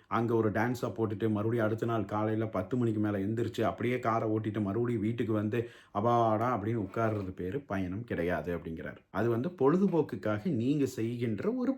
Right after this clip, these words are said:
விடயம், ஒரு செயல், அவ்வளவுதான். அது வந்து பயணம் கிடையாது அப்படிங்கிறார். So, இனி இப்படி நீங்க சினிமாக்கு போய் ஒரு பொழுதுபோ-, உங்களுடைய நேரத்தை பொழுதுபோக்குறீங்களோ, அதே மாதிரி தான் இது ஒரு பொழுதுபோக்கு, ஆனா பயணம் கிடையாது அப்படிங்கிறார். So, பயணம்னா என்ன அப்படிங்கிறது வந்து பாத்தீங்கன்னா, உதாரணத்திற்கு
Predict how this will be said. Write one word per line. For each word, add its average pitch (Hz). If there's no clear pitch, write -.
விடயம், 190
ஒரு 165
செயல், 170
அவ்வளவுதான். 120
அது 160
வந்து 185
பயணம் 156
கிடையாது 110
அப்படிங்கிறார். 90
So, 151
இனி 120
இப்படி 110
நீங்க 175
சினிமாக்கு 156
போய் 135
ஒரு 135
பொழுதுபோ-, 131
உங்களுடைய 110
நேரத்தை 131
பொழுதுபோக்குறீங்களோ, 110
அதே 220
மாதிரி 214
தான் 269
இது 175
ஒரு 214
பொழுதுபோக்கு, 120
ஆனா 117
பயணம் 156
கிடையாது 95
அப்படிங்கிறார். 82
So, -
பயணம்னா 214
என்ன 139
அப்படிங்கிறது 117
வந்து 98
பாத்தீங்கன்னா, 101
உதாரணத்திற்கு 151